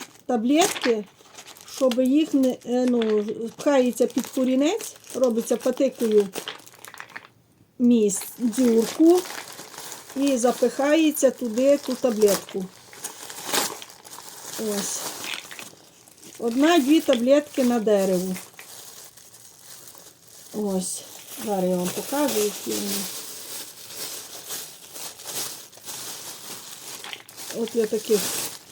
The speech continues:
три пачки заказала. Інтернет-магазин. Ось так. Інспіратор. О! Захищає коріння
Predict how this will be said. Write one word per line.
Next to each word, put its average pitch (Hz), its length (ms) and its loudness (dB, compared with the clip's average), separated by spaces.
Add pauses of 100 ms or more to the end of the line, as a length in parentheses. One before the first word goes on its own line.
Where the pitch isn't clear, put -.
(200)
три 262 180 2
пачки 240 520 0
заказала. 285 760 0 (1700)
Інтернет-магазин. 233 1300 0 (2250)
Ось 208 200 -12
так. - 220 -20 (1080)
Інспіратор. 240 1200 -2 (280)
О! 208 140 2 (840)
Захищає 254 680 0
коріння 202 680 0